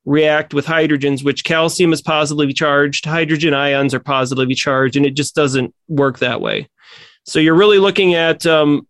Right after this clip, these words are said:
either, like, uh, sources that we tend to see, calcium carbonate or magnesium carbonate are, are two,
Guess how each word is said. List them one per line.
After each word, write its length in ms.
either, 320
like, 260
uh, 120
sources 560
that 100
we 160
tend 240
to 40
see, 480
calcium 400
carbonate 460
or 60
magnesium 580
carbonate 540
are, 100
are 120
two, 300